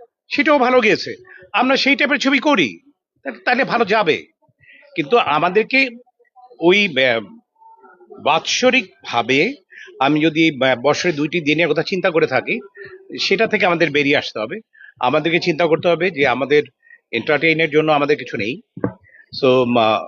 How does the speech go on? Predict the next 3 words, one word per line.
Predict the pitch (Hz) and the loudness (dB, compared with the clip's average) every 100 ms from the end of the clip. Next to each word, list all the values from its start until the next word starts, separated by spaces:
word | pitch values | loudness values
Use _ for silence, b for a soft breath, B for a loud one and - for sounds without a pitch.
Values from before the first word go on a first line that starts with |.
| - | -6
আমাদেরকে | 135 135 135 135 151 143 | -2 0 0 0 2 2
অবশ্যই | 131 139 160 - 190 190 190 - b b b - - - _ - - - - | 2 0 0 0 2 2 0 -6 b b b -20 -20 -20 _ -20 -18 -10 -2
ফিল্মকে | 240 254 247 - 247 240 247 | 2 2 2 0 2 2 2